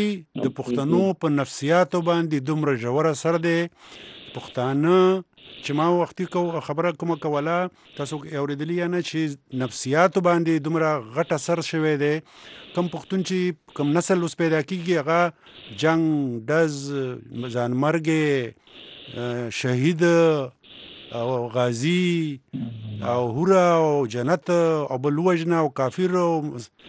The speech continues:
Speaker 1: دا په دغه ماحول کې پیدا کیږي، چې پرورش یې دغه شانتي تربیت یې په دغه ماحول کې کیږي، نو د هغه به کم نفسیات وي؟ په هغه کې به رحم، موږ ولیدل په دې جنگ کې. تاسو خو، تاسو خو هم دغلته ډېر څه ولیدل.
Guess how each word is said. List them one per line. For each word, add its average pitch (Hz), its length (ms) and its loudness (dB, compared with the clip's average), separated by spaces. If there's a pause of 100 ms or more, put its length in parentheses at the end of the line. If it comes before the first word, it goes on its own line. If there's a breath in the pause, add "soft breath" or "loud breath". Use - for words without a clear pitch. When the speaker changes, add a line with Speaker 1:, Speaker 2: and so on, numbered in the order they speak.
(240)
Speaker 1:
دا 196 460 4 (520)
په 127 60 -6
دغه 185 200 4
ماحول 180 340 4
کې 185 100 -4
پیدا 160 280 0
کیږي، 190 480 -2 (960 soft breath)
چې - 120 -12
پرورش 156 380 2
یې 185 40 4
دغه 180 160 4
شانتي 160 320 -2
تربیت 151 380 0
یې 185 40 0
په 156 100 -6
دغه 175 320 2
ماحول 151 360 -2
کې 165 220 -10
کیږي، 185 360 -6 (540 loud breath)
نو 135 80 -6
د 135 60 -2
هغه 143 180 0
به 170 140 -6
کم 233 140 4 (100)
نفسیات 120 460 -4
وي؟ 95 100 -16 (680)
په 120 80 -6
هغه 147 120 -6
کې 165 100 -6
به 160 140 0
رحم، 175 300 2 (580 loud breath)
موږ 180 220 2
ولیدل 202 400 4
په 185 80 2
دې 175 140 2 (100)
جنگ 151 140 0
کې. 131 120 -6
تاسو 170 320 -2
خو، 147 140 -14
تاسو 175 320 -2
خو 151 240 -2
هم 202 160 2
دغلته 147 540 -2 (280 loud breath)
ډېر 233 220 2
څه - 40 -6
ولیدل. 117 440 -6